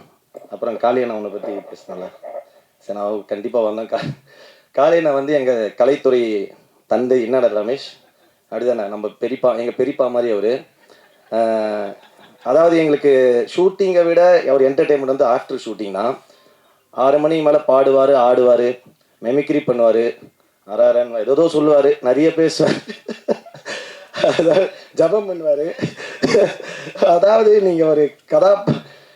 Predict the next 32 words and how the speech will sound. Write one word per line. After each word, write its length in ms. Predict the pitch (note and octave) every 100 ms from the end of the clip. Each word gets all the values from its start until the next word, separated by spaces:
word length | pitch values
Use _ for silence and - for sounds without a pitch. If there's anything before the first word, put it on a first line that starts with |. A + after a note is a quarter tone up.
| _ _ -
யாரா 320 | C3 E3+ G3+ G3+
வேணா 160 | G#3+
இருக்கலாம், 360 | G3+ F#3 - - -
எந்த, 300 | B2 C3+ C#3 C#3 C3+ C3 B2+ B2 B2 A#2 A2 _ _ _ _ _
எந்த 200 | B2 F3
மனிதனா 320 | E3+ D#3+ F3+
இருக்கலாம். 240 | F3+ D#3 D3
அதே 100 | G3
மாதிரி 160 | F#3+
நிறைய 160 | D#3+ G#3+
கதைகள் 440 | G#3 E3+ A3+ A3+ A3
சொல்லுவாரு. 280 | E3+ D3+ -
அவர் 160 | C3+ C3+
ஊர்ல 280 | D#3+ D3+
வந்து 160 | D3 D#3
ஒரு 80 | C3+
வளையல் 380 | C3+ F3 F#3 E3+
தாத்தான்னு 400 | D#3 D3 D3+ D#3
ஒரு 100 | C#3
கதை 200 | C3 C#3+
சொல்லியிருக்காரு 440 | C#3 B2+ A#2+ A2+
எனக்கு. 200 | A2+ B2
நான் 140 | B2
அதை 80 | A#2
படமா 300 | A#2+ C3 D3+
பண்ணுனான்னு 480 | C#3 B2 B2 B2 B2
சொல்லலாம் 280 | A#2 A#2 A#2
சொல்லியிருக்கேன். 380 | A2+ A2+ G#2 G#2+
அவ்வளோ 160 | A#2+
பியூட்டிஃபுல்லான 600 | A#2+ B2 C#3 C3+ C#3 C#3
அவருக்குள்ள 300 | B2 A2+ C#3
ஒரு 140 | C#3+